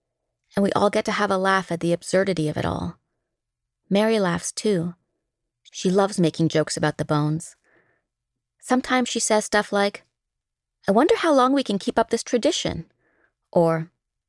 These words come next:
"I hope no one else has died since last year." Or she says stuff like, "I'm not sure where the dog bone went, but he must be happy wherever he is."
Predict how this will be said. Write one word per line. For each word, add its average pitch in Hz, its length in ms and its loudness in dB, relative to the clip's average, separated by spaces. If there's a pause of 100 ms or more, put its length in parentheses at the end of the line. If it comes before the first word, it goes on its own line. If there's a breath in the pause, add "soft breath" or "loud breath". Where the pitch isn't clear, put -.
(200)
"I 160 40 -6
hope 151 220 4
no 226 140 6
one 240 120 4
else 247 160 2
has 262 120 0
died 320 300 0
since 247 240 -4
last 233 340 -2
year." 240 360 -2 (1120)
Or 170 100 2
she - 140 -4
says 170 260 0
stuff - 260 -2
like, 170 360 0 (880)
"I'm 170 100 0
not 349 200 2
sure - 200 2
where 247 240 2
the 226 120 2
dog 196 380 0
bone 156 220 2
went, 147 220 0 (180)
but - 80 -6
he 156 80 4
must 180 220 0
be 220 80 0
happy 269 320 -2
wherever 190 300 2
he 202 260 0
is." 202 340 -4